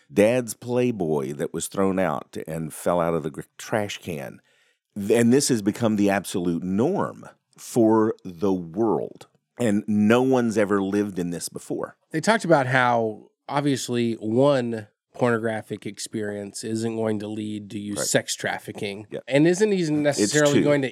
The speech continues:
Speaker 2: impact the world all that much. But all the tens of thousands of millions of peoples, of billions of people watching porn.
Speaker 1: Every click.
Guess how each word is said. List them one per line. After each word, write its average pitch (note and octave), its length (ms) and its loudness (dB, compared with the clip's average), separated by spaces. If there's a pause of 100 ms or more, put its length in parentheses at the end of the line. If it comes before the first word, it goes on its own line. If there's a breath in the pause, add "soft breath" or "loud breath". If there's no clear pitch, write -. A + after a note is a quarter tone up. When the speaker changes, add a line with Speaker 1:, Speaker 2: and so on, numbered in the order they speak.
Speaker 2:
impact C#3 880 -4 (120)
the A#2 160 -4
world C3 440 2
all C#3+ 240 0
that A2 200 -2
much. - 480 -6 (280)
But A#2 420 -2 (220)
all B2+ 220 2
the D3 100 -2
tens C#3+ 340 -2
of C3 120 -8
thousands B2+ 540 0
of A#2+ 100 0
millions B2 380 0
of A2 100 -8
peoples, A2+ 500 0
of A2 120 -4
billions A#2 380 2
of G#2+ 100 -8
people A2+ 280 0
watching A2 360 -2
porn. G2 240 -2
Speaker 1:
Every F2 160 0
click. - 360 -6